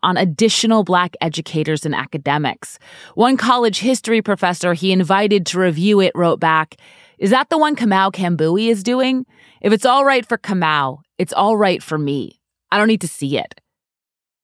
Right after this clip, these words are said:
Rich himself told a Saint Paul paper he was expecting different reactions from different racial groups,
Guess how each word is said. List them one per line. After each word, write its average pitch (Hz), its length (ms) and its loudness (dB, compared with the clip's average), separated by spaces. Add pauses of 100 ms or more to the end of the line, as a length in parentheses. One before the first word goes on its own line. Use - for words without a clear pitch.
Rich 262 220 0
himself 247 540 2
told 190 220 0
a 180 60 4
Saint - 340 -2
Paul 165 220 0
paper 170 420 0
he 160 140 2
was 175 120 2
expecting 208 680 -2
different 190 420 -2
reactions 151 720 -2
from 151 180 -2
different 165 380 -4
racial 156 340 0
groups, - 480 -10